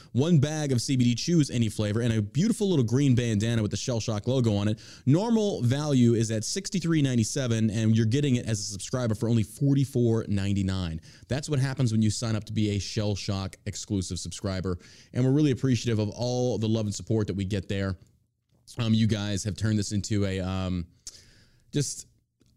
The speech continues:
uh, we're, we're very grateful. We're very thankful for, for, uh, all your love and support. So again, that is shell shock C B D dot com. Um, so make sure you check us out. We help with sleep,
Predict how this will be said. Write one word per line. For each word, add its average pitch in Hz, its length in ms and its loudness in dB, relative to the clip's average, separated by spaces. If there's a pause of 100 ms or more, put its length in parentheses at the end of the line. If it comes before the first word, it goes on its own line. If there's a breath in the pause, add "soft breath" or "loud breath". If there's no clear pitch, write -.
uh, - 140 -20
we're, 139 220 0
we're 175 180 2
very 156 240 0
grateful. 101 360 -4
We're 110 100 2
very 110 220 0
thankful 90 400 -8
for, 92 400 -10
for, 107 360 -4
uh, 95 160 -4
all 107 140 -2
your 104 100 2
love 98 160 0
and 90 100 -4
support. 90 360 -4
So 123 80 -4
again, 165 240 -2 (200 loud breath)
that 160 120 0
is 185 80 -2
shell 202 280 -2
shock 185 440 -6
C - 240 -2
B 170 140 4
D 131 340 0 (100)
dot 104 320 -8
com. 87 540 -6 (380 loud breath)
Um, 101 420 -2
so 113 160 -6
make 147 140 -2
sure - 100 -6
you 139 60 2
check 120 220 -4
us 113 120 -6
out. 104 140 -4
We 113 100 4
help 87 400 -2
with 95 240 -4
sleep, - 440 -4